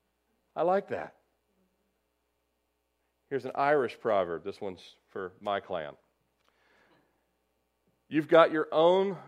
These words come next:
growing to do, no matter how tall your grandfather was. Here's a Nigerian proverb. "In the moment of crisis, the wise build bridges and the foolish build dams."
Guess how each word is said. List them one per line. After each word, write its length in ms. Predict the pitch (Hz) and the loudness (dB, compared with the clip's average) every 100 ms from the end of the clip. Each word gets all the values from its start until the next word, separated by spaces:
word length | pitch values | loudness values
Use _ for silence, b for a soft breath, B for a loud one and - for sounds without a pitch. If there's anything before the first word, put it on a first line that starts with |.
| - 123 | -20 -4
growing 600 | 139 151 127 113 147 127 B B B B _ _ _ _ _ _ _ _ _ | 6 6 6 2 0 -8 B B B B _ _ _ _ _ _ _ _ _
to 80 | 127 | -12
do, 400 | 107 101 92 107 110 | -4 -2 -2 -6 -8
no 100 | 110 | -6
matter 300 | 110 110 107 | 0 0 0
how 220 | 101 123 | -2 -2
tall 320 | 123 - 107 101 | -2 0 0 0
your 140 | 101 | -2
grandfather 600 | 101 101 95 101 82 82 | -4 -4 -2 -2 -2 -4
was. 480 | 78 71 67 - - _ _ _ _ _ _ _ _ _ _ _ _ _ _ _ _ _ _ _ _ _ _ _ _ _ _ _ _ _ _ - | -8 -10 -12 -20 -20 _ _ _ _ _ _ _ _ _ _ _ _ _ _ _ _ _ _ _ _ _ _ _ _ _ _ _ _ _ _ -18
Here's 160 | 113 | -14
a 60 | 101 | -6
Nigerian 640 | 101 95 101 117 107 92 | -4 -4 -4 -6 -4 -6
proverb. 500 | 87 92 80 80 71 _ _ _ b b b | -4 -4 -4 -6 -14 _ _ _ b b b
"In 160 | 104 110 | -12 -8
the 80 | |
moment 380 | 110 117 139 131 | 0 2 2 0
of 100 | 110 | -4
crisis, 640 | - 135 139 127 98 - _ - | -4 -2 -2 -4 -10 -10 _ -10
the 80 | 107 | -6
wise 440 | 104 110 123 117 | -2 0 0 -2
build 280 | 104 110 92 | -4 -6 -4
bridges 400 | 107 95 87 87 | -4 -4 -6 -12
and 80 | 87 | -16
the 40 | |
foolish 420 | - 113 101 90 | -10 -10 -10 -12
build 280 | - 92 85 | -10 -8 -8
dams." 640 | 90 82 76 - - - | -8 -10 -12 -18 -20 -20